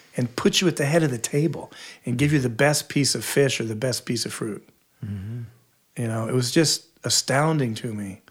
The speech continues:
Speaker 1: It blew my mind. And, it, you know, so, and I kept experiencing that. And I, you know, I was, I was a very, you know, very, very well-resourced, privileged kid for sure. But also my granddad and my dad were like, you know, "You have to learn how to budget, and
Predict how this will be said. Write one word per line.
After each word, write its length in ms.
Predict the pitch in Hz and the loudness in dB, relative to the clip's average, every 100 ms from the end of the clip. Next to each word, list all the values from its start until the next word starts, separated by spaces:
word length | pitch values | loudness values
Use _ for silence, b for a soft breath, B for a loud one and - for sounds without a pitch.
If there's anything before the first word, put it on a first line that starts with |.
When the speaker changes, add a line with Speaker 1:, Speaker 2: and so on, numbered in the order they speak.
| B B B B B | B B B B B
Speaker 1:
It 140 | - 120 | -6 0
blew 160 | 143 | 4
my 140 | 143 135 | 4 4
mind. 560 | 127 147 147 110 98 - _ _ b b b _ | 4 4 2 0 -6 -12 _ _ b b b _
And, 100 | 123 | -6
it, 120 | 120 | -4
you 100 | 135 | -4
know, 140 | 120 117 | -4 -2
so, 420 | - 139 120 120 B B B B | 0 2 2 -2 B B B B
and 80 | 135 | 2
I 60 | 143 | 2
kept 280 | - 165 170 | 2 0 2
experiencing 680 | - - 143 170 165 131 110 | 0 2 4 4 2 -2 -8
that. 200 | 101 - | -8 -2
And 140 | 135 | 2
I, 260 | 156 151 151 B B B B _ _ | 2 2 -2 B B B B _ _
you 100 | 156 | 0
know, 180 | 143 131 | 2 2
I 140 | 139 | 2
was, 240 | 135 117 - - | 0 -2 -6 0
I 120 | 135 | 0
was 160 | 120 | 0
a 40 | 117 | -2
very, 380 | 110 123 123 120 | 0 0 2 0
you 340 | 120 104 123 | -2 -4 -6
know, 160 | 110 107 | -6 -8
very, 460 | 113 131 127 123 | 0 2 4 2
very 300 | 117 117 113 | 0 -2 -2
well-resourced, 920 | 110 117 113 117 113 - 120 113 - - | 0 -2 0 2 2 0 -2 -4 -6 -4
privileged 500 | - 113 117 107 - | -4 -2 -4 -4 -6
kid 280 | 123 110 | -4 -4
for 140 | 104 104 | -6 -6
sure. 480 | - 127 113 104 - B B B B B _ _ | -4 -4 -4 -8 -12 B B B B B _ _
But 140 | 131 | 4
also 280 | 131 131 - | 6 4 2
my 120 | 127 120 | 0 2
granddad 540 | 123 123 120 123 120 | 2 2 2 0 0
and 100 | 117 | -2
my 100 | 117 | -2
dad 360 | 117 117 117 113 | -2 -2 -2 -4
were 120 | 110 | -4
like, 320 | 110 110 - | -4 -6 -8
you 120 | 131 | -8
know, 60 | 113 | -4
"You 100 | 110 | -2
have 200 | 117 - | -4 -4
to 80 | 113 | -6
learn 240 | 113 113 | -4 -4
how 100 | 110 | -4
to 60 | 107 | -4
budget, 400 | 110 110 113 117 | -4 -4 -4 -6
and 200 | 110 | -8